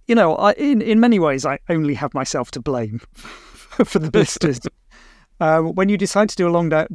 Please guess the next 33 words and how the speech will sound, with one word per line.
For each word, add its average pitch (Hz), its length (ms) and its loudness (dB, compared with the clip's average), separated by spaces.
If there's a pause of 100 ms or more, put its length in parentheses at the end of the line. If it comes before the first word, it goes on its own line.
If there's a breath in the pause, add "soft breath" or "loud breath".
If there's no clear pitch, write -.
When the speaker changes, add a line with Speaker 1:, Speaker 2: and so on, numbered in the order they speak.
(160)
Speaker 1:
distance 165 340 -4
walk 147 460 -4
at, 156 200 -2 (120)
at 180 180 -2 (160)
th-, - 240 -14 (220)
three 208 320 2
weeks, 165 340 0
four 160 180 -2
weeks' 143 220 -2
notice, 139 540 -6 (460)
and 147 300 0
go 170 200 4
and 156 120 2
buy 147 140 2
yourself 143 380 0
a 143 40 -2
new 139 220 0
pair 139 220 -2
of 127 120 -2
leather 131 240 -2
walking 131 440 -2
boots 120 400 -8 (180)
and 139 100 -2
thinking, 123 360 0
"Well, 123 200 0
I'll 117 120 -4
break 131 220 0
them 135 100 0
in 127 80 0
along 123 240 -2
the 120 60 -4
way," 117 420 -4 (720)
um, 147 500 0